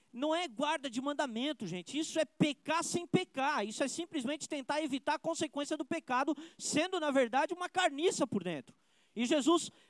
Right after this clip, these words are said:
bateu nos fariseus por isso. Ele fala: "Olha, vocês são como sepulcros caiados." Os sepulcros caiados, eles eram brancos por fora, mas dentro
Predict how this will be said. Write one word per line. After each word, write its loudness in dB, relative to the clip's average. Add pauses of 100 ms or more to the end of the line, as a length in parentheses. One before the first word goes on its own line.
(160)
bateu 4
nos -4
fariseus 2
por -2
isso. -2
Ele -4
fala: 2
"Olha, 4 (240)
vocês 4
são 2
como 0
sepulcros 2
caiados." 0 (260)
Os -2
sepulcros 0
caiados, 0
eles -2
eram 4
brancos 2
por 0
fora, 2
mas -4
dentro -2